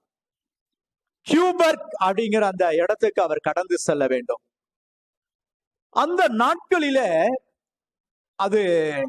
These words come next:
இன்றைக்கு இருப்பது போல விரைவான கப்பல் பயணங்கள் அல்ல, பாய்மர கப்பல்ல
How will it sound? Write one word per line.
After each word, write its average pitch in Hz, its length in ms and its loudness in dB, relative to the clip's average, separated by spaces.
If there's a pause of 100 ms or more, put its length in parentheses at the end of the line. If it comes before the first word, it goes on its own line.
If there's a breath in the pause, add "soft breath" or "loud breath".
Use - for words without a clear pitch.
(580)
இன்றைக்கு 320 500 -2
இருப்பது 294 440 -2
போல 277 280 -2
விரைவான 277 680 0
கப்பல் 269 460 -4
பயணங்கள் 214 480 -2
அல்ல, 165 240 -2 (2750)
பாய்மர 311 600 2
கப்பல்ல 254 500 0